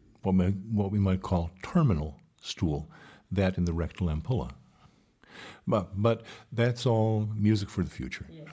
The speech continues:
Speaker 1: Okay. Right. So how many kids did you treat with fecal transplants?
Speaker 2: Thirty-two patients.
Speaker 1: Thirty, and were your contro-, these were all kids whose symptoms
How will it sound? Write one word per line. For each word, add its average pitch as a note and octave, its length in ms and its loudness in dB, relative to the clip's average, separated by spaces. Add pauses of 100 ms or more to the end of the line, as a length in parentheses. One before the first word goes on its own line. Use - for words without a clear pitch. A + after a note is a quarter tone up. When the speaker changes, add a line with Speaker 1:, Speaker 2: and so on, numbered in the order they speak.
(200)
Speaker 1:
Okay. - 460 -4 (720)
Right. D3+ 480 2 (160)
So B2+ 340 2 (120)
how - 280 2
many G3+ 280 6
kids F2+ 560 -8 (180)
did B2 200 0
you D3 60 0
treat D3 440 0 (320)
with G#2 240 4 (100)
fecal - 340 0
transplants? D2 680 -6 (400)
Speaker 2:
Thirty-two G#3+ 480 0
patients. C3 800 -10 (180)
Speaker 1:
Thirty, A#2 300 2
and F#2+ 260 2
were G2 180 4
your G#2 160 2
contro-, - 420 0
these B2 300 4
were C3 120 2
all G#2+ 340 0
kids A#2+ 340 0
whose F#2 380 2 (640)
symptoms - 720 0